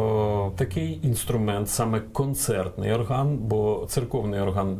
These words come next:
е, трішечки відрізняється, він набагато менше, там багато, е, набагато менше тембрів різних, е, саме в церковній музиці їх, м, с-, стільки не потрібно, красок. От.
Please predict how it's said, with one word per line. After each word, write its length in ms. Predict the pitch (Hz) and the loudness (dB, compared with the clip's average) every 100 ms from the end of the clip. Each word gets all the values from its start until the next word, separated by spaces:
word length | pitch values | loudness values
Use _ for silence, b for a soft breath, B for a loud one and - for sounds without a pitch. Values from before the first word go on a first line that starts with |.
| - | -4
е, 140 | 113 | -4
трішечки 480 | 98 104 - 104 - | -2 -2 -2 -4 -2
відрізняється, 720 | 120 147 151 147 151 156 - 107 | -2 0 0 -2 -2 -2 0 0
він 320 | 107 104 101 | 0 0 0
набагато 420 | 101 98 120 139 | 0 0 0 -2
менше, 360 | 147 151 - 127 | -2 -2 -2 -4
там 220 | 113 104 | -2 -2
багато, 600 | 101 104 104 110 110 110 | 0 -2 -4 -2 0 2
е, 40 | |
набагато 440 | 107 107 104 107 98 | 2 2 0 0 -2
менше 320 | 95 90 117 | -2 -2 -4
тембрів 600 | - 139 143 131 120 113 | 0 0 0 0 0 0
різних, 560 | 117 113 110 104 98 104 | -2 -2 0 -2 -2 -4
е, 640 | 101 98 95 95 95 95 | -2 0 2 2 2 2
саме 260 | 92 104 95 | -2 -2 -2
в 60 | - | -2
церковній 460 | 117 107 104 101 | -4 -2 -2 0
музиці 360 | 98 98 95 - | 0 0 -2 -2
їх, 240 | 92 - - | -4 -8 -12
м, 60 | 123 101 98 - | -10 -8 -10 -12
с-, 140 | - - | -14 -10
стільки 500 | - - 104 - 101 | -10 -6 -8 -4 -2
не 100 | 117 | -2
потрібно, 760 | 147 143 185 170 95 92 87 82 - - | -4 -4 -4 -4 -4 -4 -6 -8 -10 -4
красок. 360 | 90 85 92 - B B B B B B - | -4 -4 -10 -12 B B B B B B -6
От. 380 | 92 92 90 | -2 0 -2